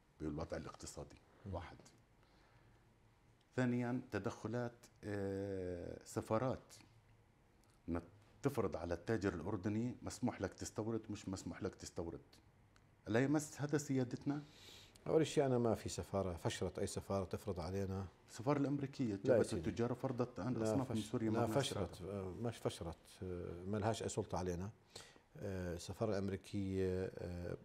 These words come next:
Speaker 2: بلغت مرة كما علمت في اجتماع الملحق التجاري عن قانون قيصر. قانون قيصر، آه، قانون أقر الكونغرس، آه، بمنعك التعامل مع النظام،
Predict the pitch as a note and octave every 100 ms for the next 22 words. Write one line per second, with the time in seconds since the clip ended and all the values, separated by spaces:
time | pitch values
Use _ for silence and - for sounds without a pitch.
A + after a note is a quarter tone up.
0 | - - A2+ G2+ E2+ F2 - - - F#2
1 | F#2 D#2+ D#2 D2 - - F2+ E2 E2+ F2+
2 | G2+ - F2+ - F2+ F2 E2+ F#2 D#2+ F2+
3 | F2 E2+ F#2+ A#2+ C3+ - - - - B2+
4 | - C3+ C3+ C3 G#2 - - - - -
5 | - A#2 - D3+ D3 C#3+ D3 D3 - -
6 | - - _ - F#2+ F#2 - B2+ B2+ A2
7 | F#2+ A#2 G#2 - F#2+ F2+ G#2 - - -
8 | - - _ _ _ _ - - F#2+ F#2
9 | F2+ F#2 B2 A2+ G#2+ A2 - - G#2+ G#2+
10 | G2+ A2 A2+ A#2+